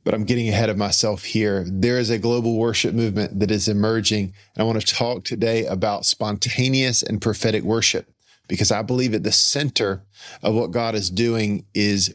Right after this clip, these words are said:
God's people singing praises to him, not just going through the motions of singing hymns and pre-written songs and looking at the s-, words on the screen and regurgitating them, but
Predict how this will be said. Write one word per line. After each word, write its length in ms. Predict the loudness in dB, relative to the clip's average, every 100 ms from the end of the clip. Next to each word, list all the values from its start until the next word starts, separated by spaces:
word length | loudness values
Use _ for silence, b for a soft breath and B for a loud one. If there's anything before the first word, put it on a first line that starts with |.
| -6 -2
God's 420 | 0 0 -2 -4
people 400 | -2 -2 0 0
singing 800 | 2 4 2 2 2 0 0 -4 B B
praises 460 | -2 0 2 2 0
to 120 | 0
him, 240 | 0 2 2
not 220 | 0 0
just 260 | 0 0 0
going 240 | 0 0
through 140 | 0
the 80 | 0
motions 480 | 2 2 2 0 0
of 80 | 0
singing 480 | 0 2 0 0 -4 b b
hymns 540 | -4 0 2 2 0 0
and 240 | 0 -2
pre-written 500 | 0 0 2 0 0
songs 600 | 0 0 0 0 0 0
and 300 | 0 2 2
looking 300 | 2 2 0
at 80 | 2
the 60 | 0
s-, 160 | 0
words 340 | 0 0 0 -2
on 120 | -2
the 80 | -2
screen 340 | 0 0 0
and 80 | 0
regurgitating 760 | 0 0 0 0 2 0 0 0
them, 180 | -2 -6 b b b _
but 200 | -2